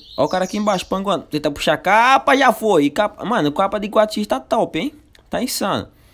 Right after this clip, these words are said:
Eu mudei até minha acessibilidade. Depois eu vou tá mostrando aí pra vocês. Então, solo versus squad, modo clássico, rapaziada. Treina, treina que vai dar tudo certo.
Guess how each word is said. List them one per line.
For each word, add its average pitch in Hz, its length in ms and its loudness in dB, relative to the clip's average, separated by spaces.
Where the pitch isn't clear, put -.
Eu 123 80 -6
mudei 165 240 -2
até 175 220 -2
minha 185 140 -4
acessibilidade. 175 840 -4
Depois 127 280 -4
eu 147 80 -2
vou 143 100 -4
tá 151 120 -4
mostrando 147 320 -4
aí 147 80 -4
pra 147 160 -2
vocês. 143 540 -6
Então, 147 340 -2
solo 175 400 0
versus 156 360 -4
squad, 143 640 2
modo 135 320 -2
clássico, 92 400 -4
rapaziada. 92 560 -2
Treina, 147 420 -2
treina 139 360 -2
que 139 120 -12
vai 123 140 -2
dar 123 180 0
tudo 147 300 -6
certo. 123 520 -4